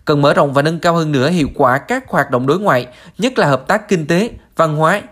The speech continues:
chính trị, an ninh, quốc phòng với các nước. Mặt khác, hết sức coi trọng và nâng cao hơn nữa chất lượng công tác nghiên cứu và dự báo chiến lược,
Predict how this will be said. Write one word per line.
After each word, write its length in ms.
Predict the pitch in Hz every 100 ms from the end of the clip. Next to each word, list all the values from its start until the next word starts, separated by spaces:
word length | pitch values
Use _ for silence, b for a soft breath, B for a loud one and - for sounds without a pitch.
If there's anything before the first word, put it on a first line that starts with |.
| _
chính 180 | 202 220
trị, 300 | 190 123 123 - -
an 160 | 160
ninh, 200 | 165 147 131
quốc 200 | - 220 -
phòng 240 | 208 147 - -
với 100 | 151
các 160 | 175
nước. 160 | 180 208 - b b b b b -
Mặt 160 | 139 190
khác, 160 | 226 B B B -
hết 180 | 269
sức 120 | 277 269
coi 120 | 214
trọng 180 | 170 151
và 80 |
nâng 180 | 165 180
cao 180 | 190 180
hơn 200 | 180 170
nữa 180 | 143 135
chất 280 | 147 269 226
lượng 200 | 147 123
công 220 | 175 156
tác 200 | 214 214
nghiên 180 | 185 151
cứu 220 | 175 233
và 100 | 208
dự 120 | 131
báo 140 | 139 165
chiến 200 | 208 226
lược, 160 | 143